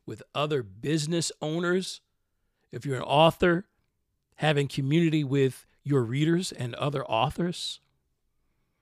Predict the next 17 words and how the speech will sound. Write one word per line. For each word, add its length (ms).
Other 240
people 380
who 180
do 340
what 240
you 200
do 400
or 160
your 200
customers. 920
That's 240
the 160
way 200
that 200
we're 160
wired. 580
Community. 680